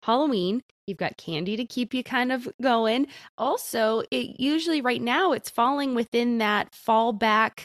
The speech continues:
kind of daylight savings pattern too. So you usually get that extra hour. So it kind of gives you a little bit of like, "All right,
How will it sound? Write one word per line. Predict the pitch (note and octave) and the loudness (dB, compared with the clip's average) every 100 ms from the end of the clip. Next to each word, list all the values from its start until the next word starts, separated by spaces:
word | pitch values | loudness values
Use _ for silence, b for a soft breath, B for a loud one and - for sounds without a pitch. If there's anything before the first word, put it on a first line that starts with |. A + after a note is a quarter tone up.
| - | -4
kind | A3+ A3 | 0 2
of | G#3 F3+ | 2 2
daylight | G#3 G#3+ F#3+ F3+ - | 2 2 2 0 -2
savings | G#3+ C4+ D#4 B3 G#3+ - B B B - | 0 2 2 0 0 -2 B B B -4
pattern | A3 G3 G3 G3 | 0 2 2 2
too. | - F4+ | 2 2
So | - | 2
you | G#3 | -2
usually | A3 A#3 B3+ | 0 0 0
get | A3+ G#3+ - | 0 -2 0
that | G3 | -2
extra | - - - A#3 | -2 -6 -6 -4
hour. | - C#4 C#4 C#4 C#4 C#4 B B _ | 2 4 4 4 4 0 B B _
So | - C4 | -4 -4
it | |
kind | - D4 D#4 | -2 0 0
of | C4+ | 0
gives | A#3 C4 A3 | 0 -2 -2
you | A3 A#3+ | -2 0
a | A3 | 0
little | G#3+ G#3 | 0 -2
bit | G#3+ | -2
of | G#3 G3 | -2 -2
like, | F#3+ - | -4 -2
"All | A4+ | -2
right, | C5+ B4+ | 0 -2